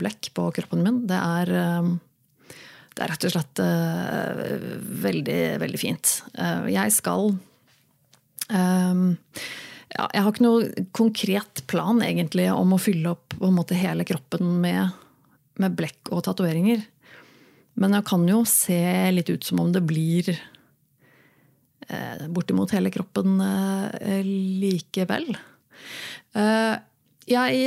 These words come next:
eh, før jeg s-, prater videre, så skal jeg også si at denne, denne podcasten her blir jo som vanlig også livestreamet på min, eh, YouTube-kanal som heter Nerve med Tone.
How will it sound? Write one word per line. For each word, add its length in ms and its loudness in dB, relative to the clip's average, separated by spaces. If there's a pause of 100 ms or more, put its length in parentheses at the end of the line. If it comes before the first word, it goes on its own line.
eh, 880 0
før 220 0
jeg 320 2
s-, 180 0
prater 640 0
videre, 340 2
så 320 0
skal 240 -2
jeg 220 2
også 220 -4
si 180 0 (100)
at 400 -4
denne, 880 0
denne 220 2
podcasten 480 -2
her 100 0
blir 220 0
jo 80 -4
som 180 2
vanlig 300 -2
også 180 -2
livestreamet 800 0
på 160 -2
min, 240 0
eh, 1160 -4
YouTube-kanal 920 -2
som 160 0
heter 240 0
Nerve 400 2
med 160 0
Tone. 320 2